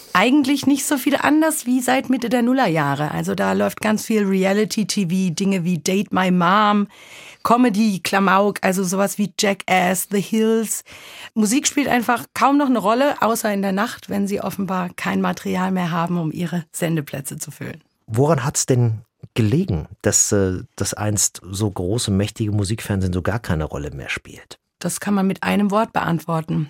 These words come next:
Speaker 1: YouTube. Als zweitausendfünf YouTube auf den Markt kam, hat diese digitale Wende den Musikkonsum komplett ins Internet verlagert. Das heißt, das lineare Fernsehen war einfach nicht mehr so relevant für die Leute, weil sie im Internet viel demokratischer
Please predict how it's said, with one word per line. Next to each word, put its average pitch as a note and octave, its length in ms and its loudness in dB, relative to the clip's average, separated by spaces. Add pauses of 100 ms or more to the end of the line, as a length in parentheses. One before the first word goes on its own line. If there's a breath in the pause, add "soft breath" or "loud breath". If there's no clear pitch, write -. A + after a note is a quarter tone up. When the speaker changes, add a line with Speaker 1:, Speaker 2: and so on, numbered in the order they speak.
(120)
Speaker 1:
YouTube. F3 540 0 (720 loud breath)
Als F#3 380 2
zweitausendfünf G3+ 880 2
YouTube G#3+ 360 0
auf F#3 160 0
den F3+ 180 0
Markt D#3+ 340 0
kam, G3 420 0 (500)
hat G#3 220 0 (140)
diese G#3 260 0
digitale F#3+ 540 0
Wende G3+ 260 0
den F#3 160 2
Musikkonsum G#3 960 0 (200 loud breath)
komplett F#3+ 360 2
ins E3+ 160 0
Internet E3+ 440 0
verlagert. D3 560 0 (480 loud breath)
Das E3+ 180 -2
heißt, F3+ 240 2
das F#3 140 -4
lineare F#3+ 440 4
Fernsehen G#3 600 2
war F3+ 220 2
einfach F#3+ 500 -4
nicht F#3+ 200 -4
mehr F3+ 120 2
so F#3 140 0
relevant E3+ 440 0
für G#3+ 140 -4
die G3 100 0
Leute, G3+ 540 0
weil F3+ 220 0
sie F3 120 -2
im E3 120 0
Internet G3 420 0
viel G#3 220 -2
demokratischer F#3 880 0